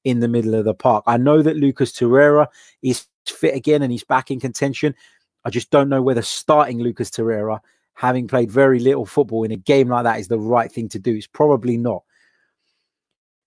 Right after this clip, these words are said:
Perhaps Mikel Arteta may do that with a view to, to playing Xhaka and Ceballos in the semi-final. I don't know.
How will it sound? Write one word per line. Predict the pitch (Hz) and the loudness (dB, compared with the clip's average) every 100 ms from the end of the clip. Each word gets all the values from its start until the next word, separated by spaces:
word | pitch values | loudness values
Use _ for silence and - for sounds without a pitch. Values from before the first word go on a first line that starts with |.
| _ | _
Perhaps | - 135 165 151 - - - | 0 0 0 -4 -10 -10 -6
Mikel | 139 - 143 | -4 0 2
Arteta | 139 - 151 131 | 2 0 -4 0
may | 143 156 | 0 0
do | 147 117 | -2 -6
that | 110 | -6
with | 117 117 | -6 -6
a | |
view | 107 131 123 | -4 -4 -4
to, | 123 127 _ | -6 -6 _
to | - 104 | -16 -8
playing | 135 131 120 | -2 -2 -2
Xhaka | 113 123 - | -2 -2 -2
and | 123 | -4
Ceballos | 110 107 123 117 127 | -4 0 0 0 -4
in | |
the | 123 | -6
semi-final. | - 131 120 - 135 139 131 | -4 -4 -4 0 0 0 0
I | 127 | 0
don't | 98 127 127 123 | 0 0 0 -2
know. | 120 | -4